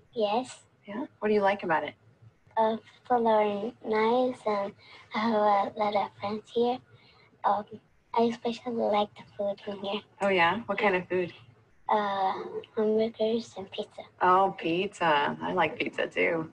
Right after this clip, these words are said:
Speaker 2: What kind of food do you eat in Honduras?
Speaker 1: Um, we eat a, a lot of food, but mostly I like, um, the eggs and the beans and the cheese.
Speaker 2: Oh, do you eat that food here too?
Speaker 1: Yeah, since
Speaker 2: Yeah?
Speaker 1: my mom makes them.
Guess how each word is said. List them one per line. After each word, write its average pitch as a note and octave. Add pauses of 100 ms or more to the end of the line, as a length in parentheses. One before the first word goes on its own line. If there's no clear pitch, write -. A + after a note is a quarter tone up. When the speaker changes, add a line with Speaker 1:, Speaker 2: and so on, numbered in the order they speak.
(140)
Speaker 2:
What F#3
kind G#3
of G3
food G#3
do F#3
you F3+
eat E3+
in F3+
Honduras? F3+ (420)
Speaker 1:
Um, G#3 (920)
we B3
eat B3+
a, A3+ (220)
a A3
lot G#3+
of B3+
food, D4 (100)
but A3
mostly A#3
I B3
like, G#3+ (760)
um, F#3+
the F#3+ (180)
eggs A3+ (100)
and G#3
the G3+
beans G#3
and F3+
the F#3
cheese. - (260)
Speaker 2:
Oh, F3+
do F#3+
you F#3+
eat F#3+
that -
food G3+
here G3+
too? C#4+ (280)
Speaker 1:
Yeah, G#3+ (180)
since A#3+
Speaker 2:
Yeah? A3+
Speaker 1:
my G3+
mom G3+
makes F#3+
them. F#3